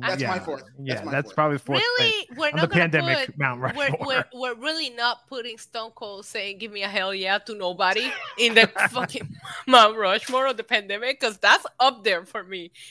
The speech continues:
Speaker 3: in best moments of the
Speaker 2: And,
Speaker 3: pandemic.
Speaker 2: and if there's a fifth that, like, wants to get on there and is never gonna shut up about it, Joe Rogan.
Speaker 3: Oh,
Speaker 1: Okay.
Speaker 3: God.
Speaker 1: Yeah, that could
Speaker 2: Yeah.
Speaker 1: be one.
Speaker 2: Yeah.
Speaker 1: On Spotify.
Speaker 2: Yeah. You know. But the man's keeping him off 'cause he speaks too much truth.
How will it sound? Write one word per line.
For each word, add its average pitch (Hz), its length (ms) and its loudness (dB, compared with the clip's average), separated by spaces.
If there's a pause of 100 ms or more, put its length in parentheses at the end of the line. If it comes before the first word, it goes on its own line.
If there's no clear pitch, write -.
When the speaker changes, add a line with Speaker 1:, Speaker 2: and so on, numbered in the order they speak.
Speaker 3:
in 247 220 -2
best 240 260 6
moments 196 400 -4
of 190 100 -10
the 190 120 -14
Speaker 2:
And, 262 100 4
Speaker 3:
pandemic. - 300 -12
Speaker 2:
and 247 120 6
if 240 120 0
there's 254 160 4
a 226 80 2
fifth 226 580 2
that, 185 280 2
like, 190 180 4
wants 160 360 2
to 220 60 -2
get 226 140 4
on 226 160 4
there 233 120 2
and 220 60 2
is 170 80 0
never 185 140 2
gonna 185 80 2
shut 160 180 0
up 170 120 2
about 202 240 4
it, - 60 -12
Joe 151 200 0
Rogan. 110 420 -4 (960)
Speaker 3:
Oh, 165 80 -2
Speaker 1:
Okay. - 180 -2
Speaker 3:
God. 151 220 -4 (220)
Speaker 1:
Yeah, 165 100 -6
that 202 100 -8
could 143 100 -2
Speaker 2:
Yeah. 113 100 -2
Speaker 1:
be 104 80 -6
one. 202 200 -8 (280)
Speaker 2:
Yeah. 101 260 -8
Speaker 1:
On 143 100 -10
Spotify. 151 640 -12 (540)
Speaker 2:
Yeah. 113 280 -6 (520)
You 139 60 -8
know. 110 240 -8 (680)
But 170 100 -4
the 185 60 4
man's 202 340 2
keeping 165 320 0
him 151 100 2
off 113 240 -2
'cause 131 160 -4
he 139 100 -2
speaks - 300 -4
too 117 100 -8
much 104 280 -14
truth. - 280 -18